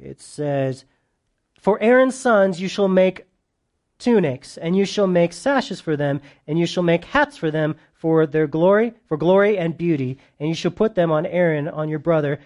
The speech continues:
and on his sons with him, and you shall anoint them and consecrate them and sanctify them, that they may minister to me as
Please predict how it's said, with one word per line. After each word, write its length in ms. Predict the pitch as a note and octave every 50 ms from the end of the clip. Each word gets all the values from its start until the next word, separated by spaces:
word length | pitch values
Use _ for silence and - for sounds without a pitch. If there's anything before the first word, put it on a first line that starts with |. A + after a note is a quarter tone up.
| _ _
and 100 | - C#3+
on 80 | D3 D3+
his 140 | D3 D3 C#3+
sons 440 | - - G3 F#3+ E3+ D#3 D3+ D3 -
with 200 | F3 F3 E3+ -
him, 200 | D3 C#3 C3+ D#3
and 140 | D#3 D3+
you 80 | D#3+ D#3+
shall 320 | - - E3 D#3 D3+ C#3+ - _ _ _
anoint 520 | - D3 D#3+ D#3 F3 G3 G#3 A3 G#3+ -
them 240 | - D3 C3+ C3 -
and 120 | C#3+ C#3 -
consecrate 560 | - E3 E3+ E3+ E3+ - C3 - C#3+ C3 -
them 200 | - B2+ B2 B2+
and 100 | C3 B2
sanctify 500 | - - D#3+ E3 E3 E3 - - D3 C3+
them, 200 | C3+ C3+ B2+ B2 - - _ _ _
that 120 | - -
they 140 | - D3+ C#3+
may 180 | D3 D3 C#3+ C#3
minister 500 | C3+ C#3 D3 D#3+ F3 E3 E3 - - C3+
to 180 | B2+ - -
me 240 | C#3+ C3 B2 A#2+ A2+ - _ _ _ -
as 240 | C#3+ C3 A#2+ -